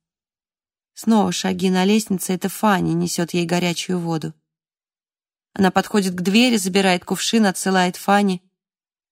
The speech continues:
Тетя Мэри, конечно же, знает, что дочерям ее сестры не нужно помогать одеваться.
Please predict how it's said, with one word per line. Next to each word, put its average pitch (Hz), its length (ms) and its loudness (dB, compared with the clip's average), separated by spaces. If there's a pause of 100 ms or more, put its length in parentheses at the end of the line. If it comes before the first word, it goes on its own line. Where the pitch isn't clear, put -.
(240)
Тетя 226 220 2
Мэри, 220 220 4
конечно 208 440 -2
же, 190 140 -2
знает, 202 320 0
что - 180 -6
дочерям 185 500 0
ее 185 260 -2
сестры 214 420 0
не 196 140 4
нужно 196 300 0
помогать 180 440 0
одеваться. 175 640 -2